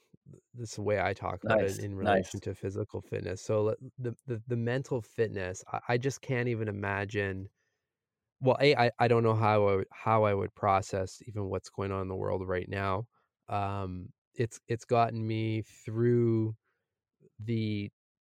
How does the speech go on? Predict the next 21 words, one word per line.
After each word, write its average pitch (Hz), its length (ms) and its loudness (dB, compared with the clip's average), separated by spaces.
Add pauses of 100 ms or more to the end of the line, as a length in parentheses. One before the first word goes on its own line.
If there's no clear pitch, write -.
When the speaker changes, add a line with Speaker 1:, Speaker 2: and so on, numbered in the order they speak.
Speaker 1:
toughest - 460 0
of 147 140 -6
times, 160 520 -6
but 117 160 2
also 113 600 0
the 107 140 -2
most 107 520 0
happiest 117 760 -2
of - 160 -8
times 101 360 -4
as 95 160 -12
well. 98 380 2
So 104 560 0 (460)
it's, 113 260 -4
um, 98 500 -2 (340)
it's 120 140 -2
just 117 200 -4
something 120 460 0
to 110 680 -2 (400)
slow 117 320 -2
down 110 600 -2